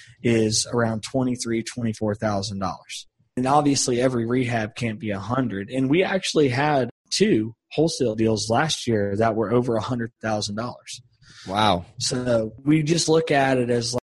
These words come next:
Speaker 1: okay, if we can make twenty-three, twenty-four thousand, whatever that is right now, versus maybe thirty-five or forty if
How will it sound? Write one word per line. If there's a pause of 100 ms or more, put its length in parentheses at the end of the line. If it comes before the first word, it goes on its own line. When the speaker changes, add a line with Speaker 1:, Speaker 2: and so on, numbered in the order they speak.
(140)
Speaker 1:
okay,
if
we
can
make (300)
twenty-three,
twenty-four
thousand,
whatever
that
is
right
now, (420)
versus (140)
maybe
thirty-five
or
forty
if